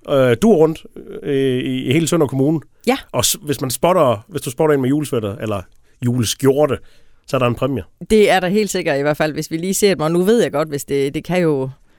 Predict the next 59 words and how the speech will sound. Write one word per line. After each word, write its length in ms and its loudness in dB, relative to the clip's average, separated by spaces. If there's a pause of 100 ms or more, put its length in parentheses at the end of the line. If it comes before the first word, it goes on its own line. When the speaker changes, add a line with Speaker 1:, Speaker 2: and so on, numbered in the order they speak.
(280)
Speaker 2:
være, 180 2
at 80 0
man 120 -4
lige 120 -2
synes, 180 -6
det 120 -2
er 40 0
koldt, 220 2
og 60 -2
man 140 -2
har 80 -2
taget 240 -2
en 120 -2
jakke 260 0
udenpå 420 0
eller 140 -2
et 40 0
eller 140 -4
andet. 140 -4
Men 140 -6
hvis 180 -4
nu 80 4
man 180 4
ser 220 2
sådan 160 -2
en 100 -2
eller 120 0
anden 160 -2
glitrende 760 -4 (280)
nissehue 500 2
og 60 2
en 80 -2
Visit 220 -4
Rømø 440 0
tønderjakke, 540 -2
så 80 -4
skynd 220 0
jer 80 0
lige 160 -2
at 60 -2
lyne 300 -4
jeres 220 0
jakke 220 -4
ned, 100 -4
så 120 -4
jeg 100 2
kan 100 -2
se, 120 4
at 80 4
I 20 0
har 100 0
en 100 -4
julesweater 380 -2
på. 200 2
Speaker 1:
<laughs> 40 0
Så 80 2
lige 140 2
strip 260 0
lidt. 220 0